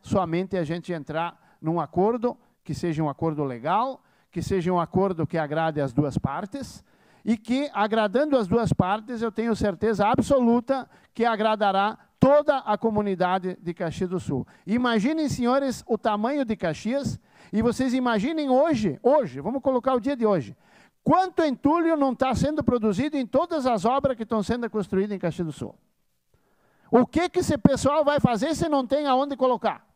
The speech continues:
Às vezes tem um aterro particular, aonde o cara diz, "Ó, pode descarregar lá que eu vou fazer um aterro." Mas às vezes não tem. E quando não tem, aonde a gente coloca? Aonde a gente leva?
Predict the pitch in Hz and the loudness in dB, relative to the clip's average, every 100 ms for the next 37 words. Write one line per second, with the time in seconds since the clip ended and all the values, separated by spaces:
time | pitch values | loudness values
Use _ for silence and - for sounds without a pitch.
0 | _ _ _ _ _ _ _ _ _ _ | _ _ _ _ _ _ _ _ _ _
1 | _ - 240 226 - 285 302 330 - 339 | _ -4 0 2 2 2 0 0 -2 0
2 | 359 311 - _ _ 190 214 185 214 240 | 0 -2 -6 _ _ -2 -2 -2 0 0
3 | 226 - 165 208 208 233 226 294 214 _ | 4 4 2 -6 0 2 2 0 -4 _
4 | _ - 208 240 240 247 254 233 254 285 | _ 2 2 4 0 2 0 2 2 2
5 | - 240 302 302 - 285 285 262 247 240 | 2 0 -2 -8 -6 -2 0 0 0 0
6 | 247 240 247 247 233 214 247 226 220 208 | 0 -2 -6 -4 -6 -4 -6 -4 -2 -2
7 | 123 _ - 190 180 170 214 262 294 - | -6 _ -4 -2 0 -2 -2 -2 -4 0
8 | 302 339 - _ _ _ _ _ _ - | -2 -2 -14 _ _ _ _ _ _ -6
9 | 214 311 359 349 339 285 330 277 143 _ | -2 2 2 2 0 0 0 0 -4 _
10 | _ _ _ _ _ _ _ _ _ _ | _ _ _ _ _ _ _ _ _ _
11 | _ - 185 277 349 320 269 240 233 214 | _ -4 2 2 2 0 0 -2 0 2
12 | 190 160 - - _ _ _ - 208 302 | 2 0 -8 -20 _ _ _ -4 0 2
13 | 349 311 311 285 247 226 170 113 | 2 0 0 0 2 2 0 -6